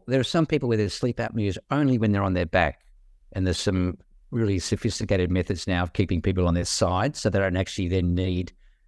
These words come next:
C pap or an oral appliance. But that's a small group of people. If they, 'cause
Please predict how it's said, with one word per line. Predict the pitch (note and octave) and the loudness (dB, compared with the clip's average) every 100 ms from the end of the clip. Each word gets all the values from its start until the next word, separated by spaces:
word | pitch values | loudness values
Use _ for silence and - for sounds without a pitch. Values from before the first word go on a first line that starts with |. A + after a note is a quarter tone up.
| _ | _
C | - - - F#2+ | -12 -6 0 0
pap | - F#2 - - | 2 0 0 -4
or | G2 F2 | 0 2
an | E2+ | 2
oral | E2+ E2+ E2 | 2 2 0
appliance. | - F2 F#2+ C3+ - - - - | -2 0 0 -2 -6 -12 -16 -14
But | G2+ | -8
that's | - F#2 - | -4 -4 -4
a | |
small | - G2+ F2+ | -6 -2 -2
group | F#2 F2 E2+ | 0 -2 -2
of | - | -2
people. | F#2 F2+ B2 | -2 2 0
If | |
they, | - F2 - - - - - | 2 -2 -4 -20 -20 -20 -4
'cause | F#2 - | -4 -4